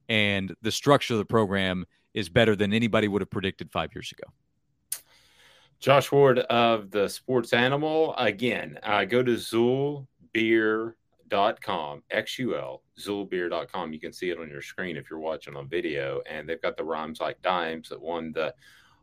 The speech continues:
Speaker 2: worldwide award for the Juicy, uh, Hazy I P A. It's fantastic. Um, they've also got the Mike's Museum of Monsters and Mayhem. They've got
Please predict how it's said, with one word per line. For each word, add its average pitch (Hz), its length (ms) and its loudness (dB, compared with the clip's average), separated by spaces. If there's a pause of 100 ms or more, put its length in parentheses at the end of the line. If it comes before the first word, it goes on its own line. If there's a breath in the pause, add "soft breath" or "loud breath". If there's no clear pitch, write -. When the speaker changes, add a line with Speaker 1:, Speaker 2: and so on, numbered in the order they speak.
Speaker 2:
worldwide 139 540 8
award 107 480 4
for 90 120 -8
the 76 160 -6
Juicy, 87 720 -6
uh, - 160 -8
Hazy 98 540 -6
I 87 200 -2
P - 200 -12
A. 90 140 -2
It's - 580 -10
fantastic. - 960 -2
Um, 73 420 0
they've - 140 -4
also 98 300 0
got 87 180 0
the 80 80 -8
Mike's 78 260 -6
Museum 76 380 -8
of 71 160 -8
Monsters - 480 -8
and 71 80 -18
Mayhem. 127 580 8 (480 soft breath)
They've 76 240 0
got - 180 -4